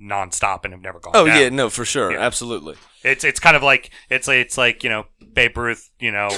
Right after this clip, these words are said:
Speaker 1: was the all-time home run leader at the end of his career.
Speaker 2: <laughs>
Speaker 1: He was also the all-time strikeout leader at the end
Speaker 2: Oh,
Speaker 1: of his
Speaker 2: yeah,
Speaker 1: career.
Speaker 2: you gotta swing the bat to, uh,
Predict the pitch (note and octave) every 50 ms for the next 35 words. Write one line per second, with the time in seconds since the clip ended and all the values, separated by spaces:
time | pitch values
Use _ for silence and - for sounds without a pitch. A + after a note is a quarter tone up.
0 | F#2+ - - A2 G#2+ G#2 - - - - G#2+ G2+ G2+ G2+ G#2+ G2+ G2 G2 A2+ A2+
1 | A2+ A2+ A2 A2 A2 G#2+ A2 G#2 G#2 G2+ G2+ - - G#2 G2+ G2+ G2+ G2 G#2 -
2 | - - A2+ G#2+ G#2 G2+ G2 - - - - - - C3 B2 B2 A#2 G#2+ - A2+
3 | G#2+ G#2+ G#2 G2+ G2 - - G2+ G2 - - - - F#3 D3 - B2+ G#2+ G2+ G#2
4 | G#2+ G2+ F#2+ G2+ F#2+ - - - - D3+ - A3 F#3 E3 F3+ G3 G3+ E3 B2 G#2
5 | - A#2 A2+ G3 G#3 F3+ C#3+ C3 - D3 D#3 D3 C#3 C#3 A#2+ D3+ E3 F3 - -
6 | - D#3 C#3+ C3+ C3+ C3 B2+ B2 A2